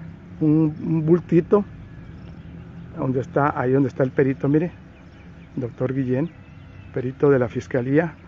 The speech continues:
General de Justicia en el Estado. Pues ahí está, ahí está el cuerpo. Y este es el área, mire, es el área que le digo que aquí juegan fútbol.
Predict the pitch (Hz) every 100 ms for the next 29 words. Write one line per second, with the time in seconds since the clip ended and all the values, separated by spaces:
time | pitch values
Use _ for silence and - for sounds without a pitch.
0 | - - - 135 120 127 135 147 135 -
1 | 143 - 156 135 123 - 147 185 - -
2 | - - - - - - - - - -
3 | - - - 165 190 180 247 262 - -
4 | - 156 147 - 147 - 151 151 - 233
5 | - - - - - - - - - -
6 | - - - - - - - - - -
7 | - - - - 139 - 147 147 135 131
8 | 151 147 156 - - - - - - -
9 | - 123 143 135 131 147 160 - 131 123
10 | 127 143 151 131 - 135 156 143 135 156
11 | 131 139 185